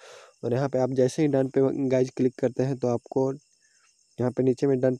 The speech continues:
पहले क्लिक कर लेता हूँ गाइस। तो डन पे क्लिक करने के बाद आपको फिर से वहाँ पे कुछ मैसेज, यहाँ पे गाइस नीचे में आपको कुछ और अलाउ का ऑप्शन मांग रहा है, तो यहाँ पे अलाउ का ऑप्शन पे क्लिक करना है। और यहाँ पे देखिए अलाउ का ऑप्शन आ रहा है, यहाँ पे क्लिक कर देना है अलाउ का ऑप्शन पे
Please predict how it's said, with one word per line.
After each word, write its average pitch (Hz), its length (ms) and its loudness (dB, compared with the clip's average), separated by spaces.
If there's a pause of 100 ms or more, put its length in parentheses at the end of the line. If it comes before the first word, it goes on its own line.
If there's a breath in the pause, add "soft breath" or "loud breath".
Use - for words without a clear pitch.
(120)
पहले 131 180 2
क्लिक 127 240 -6
कर 123 160 -2
लेता 127 240 -2
हूँ 139 160 -4 (640 loud breath)
गाइस। 123 220 -2
तो 135 80 0
डन 127 220 2
पे 135 140 0
क्लिक 135 280 -4
करने 131 220 4
के 131 100 -2
बाद 131 140 4
आपको 127 300 0 (360)
फिर 127 120 -4
से 139 120 -2
वहाँ 127 160 0
पे 139 260 4
कुछ - 300 -6
मैसेज, - 280 -4 (420)
यहाँ 147 220 -4
पे 147 140 2
गाइस 139 180 4
नीचे 139 260 0
में 135 100 0
आपको 123 280 -6
कुछ - 240 -6
और 131 260 0
अलाउ 127 260 2
का 127 140 -2
ऑप्शन 127 260 -4
मांग 127 200 0
रहा 131 120 -2
है, 139 80 0
तो 135 140 -2
यहाँ 143 180 0
पे 147 120 -2
अलाउ 135 280 2
का 131 140 0
ऑप्शन 131 280 -4
पे 135 100 -2
क्लिक 131 280 -8
करना 127 300 0
है। 143 160 -4 (580 loud breath)
और - 180 -8
यहाँ 127 200 -2
पे 147 180 2
देखिए 139 300 -2
अलाउ 127 200 0
का 127 140 -2
ऑप्शन 127 240 -4
आ 123 80 0
रहा 135 140 0
है, 139 80 0
यहाँ 127 140 -2
पे 139 140 -4
क्लिक - 340 -6
कर 139 120 2
देना 131 220 -2
है 135 100 -2
अलाउ 127 200 0
का 127 120 -4
ऑप्शन 123 260 -6
पे 143 180 -2